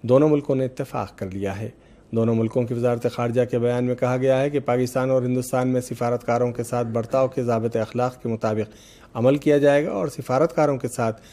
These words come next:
पेश आने वाले वाक़यात को हल किया जाएगा।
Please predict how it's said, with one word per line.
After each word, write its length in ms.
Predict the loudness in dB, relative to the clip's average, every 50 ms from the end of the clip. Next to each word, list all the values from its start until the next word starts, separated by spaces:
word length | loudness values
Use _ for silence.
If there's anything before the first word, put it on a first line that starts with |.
| -20 -20 -20 -2 2
पेश 200 | 4 4 4 4
आने 200 | 2 2 2 2
वाले 240 | 2 2 2 2 2
वाक़यात 540 | 2 0 -2 0 0 2 2 2 0 -2 -4
को 180 | -2 -2 -2 -2 -4 -10 -20 -20 -20 -20 -20 -20 -8 -4
हल 140 | -2 -2 -2
किया 240 | -4 -4 -6 -6 -6
जाएगा। 360 | -8 -10 -12 -12 -12 -14 -16